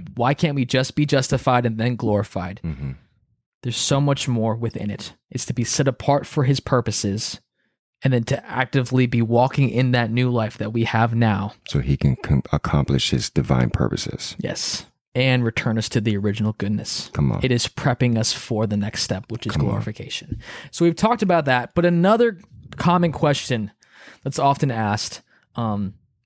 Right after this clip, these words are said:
Speaker 1: specifically in the terms of glorification, what about rewards in heaven?
Speaker 2: Yeah.
Speaker 1: That we talk about glorification, that we talk about heaven and, you know, the place that we should be setting our eyes to.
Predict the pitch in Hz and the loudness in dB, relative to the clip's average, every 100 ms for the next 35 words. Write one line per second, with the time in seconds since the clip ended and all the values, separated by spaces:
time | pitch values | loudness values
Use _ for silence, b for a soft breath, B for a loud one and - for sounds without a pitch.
0 | _ _ _ - - 165 214 185 160 147 | _ _ _ -6 -2 0 2 2 2 2
1 | 139 151 139 123 123 117 - - 113 - | 2 2 2 2 2 0 0 0 -2 0
2 | 104 98 B B B B - 120 196 170 | 0 -2 B B B B -2 0 2 2
3 | 139 131 123 110 110 110 107 - 98 - | 2 0 -2 -4 0 0 0 -4 -8 -8
4 | - - - - - - - _ _ _ | -12 -12 -16 -14 -10 -10 -12 _ _ _
5 | 120 120 - 147 156 170 165 139 143 143 | 0 0 2 2 2 2 2 4 2 2
6 | 151 120 110 117 110 - _ 110 120 120 | 0 0 0 -2 -4 -8 _ -6 -4 -6
7 | - 135 139 127 123 127 120 - B B | -2 -2 0 -6 0 2 2 -4 B B
8 | B B B - 151 147 135 120 - _ | B B B 0 2 4 2 -2 -8 _
9 | _ _ _ 135 127 - 131 131 120 117 | _ _ _ -4 -4 -6 -4 0 0 -2
10 | 135 - 160 - 139 131 - 214 185 - | -4 0 0 2 2 2 2 2 2 2
11 | 160 147 127 117 117 110 110 107 - - | 2 2 2 0 0 2 2 0 -4 -10
12 | - | -12